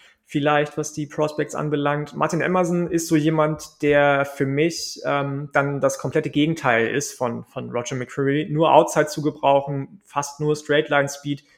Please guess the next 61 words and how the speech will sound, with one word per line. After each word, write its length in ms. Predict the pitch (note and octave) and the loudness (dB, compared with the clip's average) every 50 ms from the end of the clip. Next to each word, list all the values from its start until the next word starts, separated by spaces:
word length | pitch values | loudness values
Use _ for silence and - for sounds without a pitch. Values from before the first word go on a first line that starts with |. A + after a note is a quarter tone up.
| _ _ _ | _ _ _
Eric 260 | - E3 E3+ F3 E3 | 6 6 6 6 4
Stokes, 400 | - - - D#3 C#3 B2+ B2+ - | 0 0 2 4 4 4 2 0
den 140 | - - C#3 | -6 -6 0
ihr 40 | C3+ | 2
letztes 280 | C#3+ D3+ - D#3+ - | 2 2 2 -2 0
Jahr 100 | - D3+ | 0 2
gedraftet 500 | C#3 D3+ C#3 C#3+ D3 C#3 C3+ - - - | 2 2 2 4 4 4 4 0 -6 -6
habt 140 | - C#3+ - | -6 -6 -6
in 100 | - C#3+ | -4 -4
Runde 280 | C3+ D3 C#3+ C3+ C3 - | -2 0 0 0 0 0
eins, 420 | - C3+ C3+ C#3 C#3 D3 C#3 - | 2 2 4 4 2 0 -2 -6
ist 160 | - D3 - | -6 -6 -4
so, 280 | - C#3+ C#3 C3+ B2+ - - - - - - _ | -2 0 0 0 -2 -6 -12 -20 -20 -20 -20 _
so 120 | - - | -8 -4
eine 120 | C#3 C3+ C3 | -4 -2 0
gute 200 | C3 E3+ E3+ - | 0 -2 -2 -2
Projection 500 | - - D3 - D3+ D#3 E3 E3 - D3 | -4 -4 -2 2 2 2 2 2 -4 -6
für 160 | C3 - - | -4 -6 -8
den 300 | - - D3 C#3+ D3+ D3 | -4 0 2 2 4 2
eigentlich. 600 | B2+ - A2 G#2+ A2 A#2 A#2 - B2 D3 D3+ - | 2 0 0 -2 -2 -4 -6 -2 -2 -2 -2 -2
Und 180 | - C3+ A#2+ - | -6 -6 -6 -6
sich 180 | C3 B2+ - - | -10 -12 0 4
da 180 | C#3+ C#3+ D#3 | 6 6 6
nochmal 340 | D#3 D3+ D#3 D#3+ F3+ D#3+ D3+ | 6 2 0 0 0 0 0
so 100 | C3+ C#3 | 0 0
jemanden 280 | C#3+ D3 D3 C#3+ C#3+ C#3 | -2 0 0 0 0 -2
ins 140 | C3+ - | -4 -6
Team 180 | - - D3+ C#3+ | -6 -6 -6 -6
zu 220 | - - - C3+ | -4 -6 -6 -6
holen. 300 | B2 C#3 C#3 C3+ C3+ C3+ | -4 -4 -2 -2 -2 -4
Ich 120 | B2+ - - | -6 -8 -6
bin 100 | - D3+ | -4 -4
jemand, 360 | D3+ D3+ C#3+ C#3 C#3 - - | -2 -2 -2 -2 -4 -2 0
der 280 | C#3 C3 C3 B2+ B2 B2 | 2 2 4 2 2 0
gerne 320 | - - C#3+ D#3+ E3 D#3 | 2 2 2 4 4 0
viele 300 | - - - F#3 G#3+ G#3+ | -2 -2 -2 0 0 0
Cornerbacks 540 | A3 - G3 F#3+ G3+ G3+ G3+ G3+ F#3+ - - | 0 2 0 2 2 2 0 -2 -4 -4 -6
hat 180 | - A3+ - | -6 -6 -6
und 100 | - D#3 D3 | -8 -8 -8
auch 120 | C#3 - | -8 -8
gerne 340 | - - D3 D3 D3+ D3 C#3+ | -2 -2 0 0 2 0 -2
viele 300 | C#3 - - D#3+ D#3 D3 | -4 -8 -6 -2 -2 -2
Cornerbacks, 600 | D3 - - D3+ D3 C#3+ C#3 C3 C#3 C#3 - - | -2 0 -2 0 0 0 0 0 -2 -4 -4 -8
die 260 | - C#3 C3+ C3+ - _ _ - - _ _ _ _ | -6 -6 -6 -6 -8 _ _ -20 -20 _ _ _ _
ähnliche 320 | - D3+ D#3 D3+ D3 - | 2 2 4 2 0 -2
Skillsets 600 | - - - - D#3 G3+ G3+ - A3 G3 G#3 - - | -6 -4 2 4 4 4 4 0 -2 -2 -2 -4 -4
haben, 340 | G3 G3 F#3+ F#3+ F#3+ F#3+ | -2 -2 0 0 -2 -2
aber 280 | F3+ - - C#3+ C#3 C3 | -2 0 0 0 0 0
wenn 80 | C#3+ C#3 | -2 0
du 80 | C#3 | 0
einfach 240 | C#3 C#3 - - - | -2 -2 -2 -6 -10
zu 180 | - - - F3+ | -12 -10 -10 -8
viele 320 | - - - F3 E3 D#3 | -10 -8 -2 0 0 0
auch 160 | C#3 D3+ - | 0 0 -2
da 220 | - D3+ D3 D3 D3 | -2 -2 -2 0 0
wieder 180 | C#3+ D3 C3+ | -2 -2 -2
hast, 180 | C#3 C#3+ C#3+ - | -2 -4 -4 -4
dann 120 | C#3 C3+ | -6 -6
wird's 160 | C3 C#3 - | -6 -6 -6
eben 160 | - C#3 C3+ B2+ | -6 -6 -2 -2
doch 180 | C#3 C#3 - | -2 -2 -2